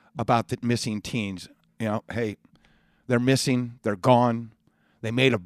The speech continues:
a boo-boo decision by trying to go sixty-five miles through partially a p-, part of the Bermuda Triangle,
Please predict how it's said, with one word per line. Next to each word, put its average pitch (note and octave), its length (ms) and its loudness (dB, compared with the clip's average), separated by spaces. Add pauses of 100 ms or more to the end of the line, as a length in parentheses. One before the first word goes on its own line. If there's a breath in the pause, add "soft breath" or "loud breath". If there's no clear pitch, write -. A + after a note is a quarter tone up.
(520)
a A#2 80 0
boo-boo C3+ 400 8
decision A#2+ 480 0
by A2 180 -2
trying A#2+ 340 -2
to A2 80 -4
go G#2+ 160 -2
sixty-five A2 640 -6
miles G#2 460 -4
through G#2 300 -2 (340 soft breath)
partially G#2+ 500 -2
a G2 140 -2
p-, - 200 -12 (140)
part B2 160 0
of G#2 60 -4
the A2+ 80 -2
Bermuda A#2 500 0
Triangle, G#2 720 -6